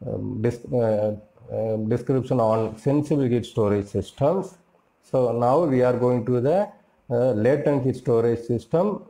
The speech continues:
which is otherwise called as a phase change material. Okay. Before going to that,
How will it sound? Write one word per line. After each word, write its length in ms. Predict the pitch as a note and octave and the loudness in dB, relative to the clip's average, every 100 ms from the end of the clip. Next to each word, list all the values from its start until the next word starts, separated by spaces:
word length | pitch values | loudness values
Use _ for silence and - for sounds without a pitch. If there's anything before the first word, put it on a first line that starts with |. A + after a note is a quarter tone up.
| - | -14
which 160 | A2+ | -6
is 240 | C3 B2 B2+ A#2 | -2 -2 -4 -4
otherwise 320 | A#2+ A#2+ A#2 | 0 -2 -2
called 240 | A#2 A2+ | 0 0
as 160 | A2 - | 0 -2
a 180 | G#3 G#3+ - _ | -2 -4 -18 _
phase 420 | - B2+ B2+ C3 - | -4 0 0 -2 -2
change 380 | C3 E3 G3+ - _ | 0 0 -2 -10 _
material. 500 | G2+ F#2+ G2 D#2+ D2 - _ - | -4 -2 -2 -2 -6 -12 _ -6
Okay. 380 | B2+ C3 E2+ - _ _ _ _ _ _ _ - G#2 | -4 -2 -6 -8 _ _ _ _ _ _ _ -10 -2
Before 420 | B2 B2+ E3 E3 | -2 2 0 0
going 300 | C3 B2+ A2+ | 0 0 0
to 160 | A2+ G2 | -2 0
that, 380 | A2+ F3 - | 0 -2 -4